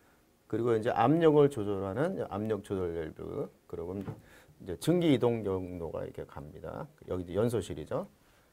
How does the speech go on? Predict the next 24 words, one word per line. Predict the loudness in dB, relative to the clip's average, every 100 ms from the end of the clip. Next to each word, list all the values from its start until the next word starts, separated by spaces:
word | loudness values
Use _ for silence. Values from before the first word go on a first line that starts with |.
| _ _
그리고 | -4 -2
배관 | 12 12 12 8 6
밸브가 | 2 2 -2
이렇게 | -2 -4
있으면, | -12 -10 -14 -16 _ -18 -12
있습니다. | -8 -6 -6 -4 -4 -4 -6 _ _ _ -20 _ _ _ -14
예, | -12 -10
주-, | -4 -2 -2
주요 | -4 0 0
구성이 | -2 -4 -4 -4 -4
이제 | -2
이런 | -2 -4 -8
식으로 | -10 -12 -10
되어져 | -8 -8 -6 -8
있는 | -8 -10
거고. | -8 -4 -4 -4 _ _ -20 -20 -14 -2
자, | 2
다음. | 4 2 -2 -10 -20 _
보일러는 | 10 12 12 12 12 8 8
연료의 | 10 10 8 6 8 6 6 6
연소로 | 6 4 2 0 2 4 4
열을 | 4 4 0
발생하는 | 0 -4 -2 -4 -2 -6 -2
부분 | -2 2 2 0 -2 -6